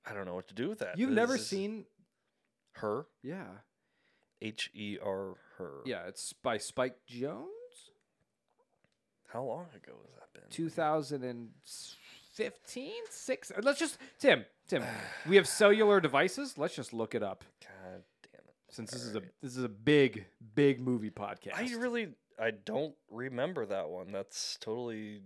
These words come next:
Speaker 2: Her, let's see. Not The American Singer. Come on.
Speaker 1: twenty thirteen.
Speaker 2: Oh, it was twenty thirteen. Oh, man.
Speaker 1: Wow.
Speaker 2: That'll make you feel old. Man, it was way ahead of its time.
Speaker 1: Huh. No, I do not
Speaker 2: Yeah, Spike
Speaker 1: recall that
Speaker 2: Jonze.
Speaker 1: one at all.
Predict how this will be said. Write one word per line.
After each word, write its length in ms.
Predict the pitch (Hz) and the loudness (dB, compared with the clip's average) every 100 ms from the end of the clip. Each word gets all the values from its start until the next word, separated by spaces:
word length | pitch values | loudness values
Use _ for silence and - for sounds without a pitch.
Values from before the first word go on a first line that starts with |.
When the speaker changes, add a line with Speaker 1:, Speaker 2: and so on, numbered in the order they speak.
| 95 _ _ _ _ _ _ _ - | -20 _ _ _ _ _ _ _ -16
Speaker 2:
Her, 420 | - 101 92 95 | -6 -4 -4 -6
let's 260 | 98 98 | -8 -10
see. 340 | - - 85 - _ _ _ - - | -14 -14 -14 -16 _ _ _ -20 -18
Not 220 | 196 214 | -16 -12
The 60 | 113 | -10
American 380 | 104 95 95 - | -8 -10 -12 -16
Singer. 220 | - 110 143 | -12 -10 -10
Come 180 | - | -6
on. 40 | 143 | -4
Speaker 1:
twenty 120 | 156 151 | -4 -2
thirteen. 680 | 139 - - 104 95 73 170 | -2 -4 -10 -10 -10 -4 4
Speaker 2:
Oh, 100 | 214 | 6
it 40 | |
was 120 | 151 | 4
twenty 200 | - 160 | 2 -4
thirteen. 180 | 120 120 | -4 -2
Oh, 140 | 147 120 | 0 2
man. 280 | 113 101 92 _ _ - | 0 -6 -8 _ _ -6
Speaker 1:
Wow. 340 | 98 120 131 | 0 2 4
Speaker 2:
That'll 180 | 147 196 | 8 8
make 180 | 175 139 | 8 6
you 40 | |
feel 180 | 117 123 | 2 2
old. 340 | 113 113 120 - _ _ _ _ _ _ _ | 4 4 2 0 _ _ _ _ _ _ _
Man, 240 | 170 185 160 | 8 10 10
it 40 | |
was 120 | 147 | 8
way 200 | 135 151 | 6 8
ahead 160 | 147 147 | 8 6
of 80 | 131 | 2
its 160 | - | -2
time. 340 | 123 110 101 98 _ _ _ _ _ _ _ _ _ - | 0 0 0 -6 _ _ _ _ _ _ _ _ _ -8
Speaker 1:
Huh. 180 | - 208 - _ - | 2 2 2 _ -8
No, 320 | 113 120 117 | 0 4 6
I 200 | 104 131 113 _ _ | 4 2 0 _ _
do 140 | 110 | -10
not 500 | 110 107 101 127 113 - _ _ _ _ _ _ _ _ _ _ _ | -8 -6 -4 -4 -6 -10 _ _ _ _ _ _ _ _ _ _ _
Speaker 2:
Yeah, 160 | 214 151 | 6 6
Spike 320 | - 180 180 | 8 6 8
Speaker 1:
recall 220 | 160 147 | 8 8
that 80 | 135 | 6
Speaker 2:
Jonze. 40 | 101 | 2
Speaker 1:
one 120 | 95 | -6
at 80 | 107 | -4
all. 240 | 120 98 | -6 -8